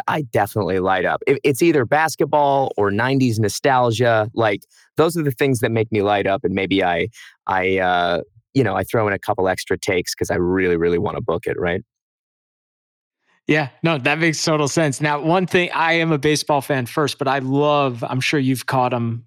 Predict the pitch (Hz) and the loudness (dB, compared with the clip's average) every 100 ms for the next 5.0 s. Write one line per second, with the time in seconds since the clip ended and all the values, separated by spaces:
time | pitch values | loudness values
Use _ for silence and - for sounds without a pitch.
0 | _ - 143 123 107 135 120 117 117 110 | _ -4 -2 -2 0 0 0 -2 -2 -2
1 | 107 123 123 - 135 117 131 123 127 131 | -2 -2 -2 -2 -4 -2 -2 0 0 0
2 | 131 120 120 143 170 156 113 175 196 165 | 0 -2 -4 -2 0 0 0 0 0 2
3 | 160 160 - 156 135 - 139 139 127 120 | 2 2 0 0 0 2 2 2 -2 -2
4 | 127 127 131 127 - 123 117 110 113 | 2 2 2 0 -2 -2 -2 -2 -4